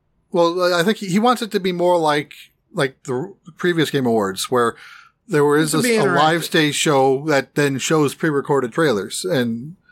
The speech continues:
Speaker 1: I, I
Speaker 2: Yeah.
Speaker 1: understand that. But, you know, even today's opening night live was pre-recorded because he's
Speaker 2: Yeah.
Speaker 1: s-, on a green screen stage doing whatever he does.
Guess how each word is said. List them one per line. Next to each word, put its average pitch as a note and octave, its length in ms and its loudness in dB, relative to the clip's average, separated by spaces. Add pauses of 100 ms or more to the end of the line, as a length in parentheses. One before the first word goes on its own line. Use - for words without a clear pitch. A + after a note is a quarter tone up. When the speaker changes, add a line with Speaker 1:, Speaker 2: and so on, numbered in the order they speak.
(180)
Speaker 1:
I, D3 120 0
I C#3+ 180 0
Speaker 2:
Yeah. C3+ 160 -2
Speaker 1:
understand C3+ 500 0
that. A#2+ 340 0 (520)
But, D#3 220 0
you F3 80 -6
know, C3 180 2
even E3+ 580 -2 (240)
today's D3+ 880 -2 (460)
opening D3+ 320 0
night B2 180 0
live C#3 580 -2 (160)
was D3+ 440 -2 (640)
pre-recorded A#2 580 -2 (420)
because A2+ 720 -2
he's - 600 -4 (120)
Speaker 2:
Yeah. - 180 -20 (120)
Speaker 1:
s-, - 300 -12
on E3+ 180 2
a C#3 60 -2
green D3+ 260 0
screen C3+ 320 -2
stage A#2 440 -2
doing B2+ 280 0
whatever A#2 320 0
he A#2 160 -10
does. C3+ 480 -6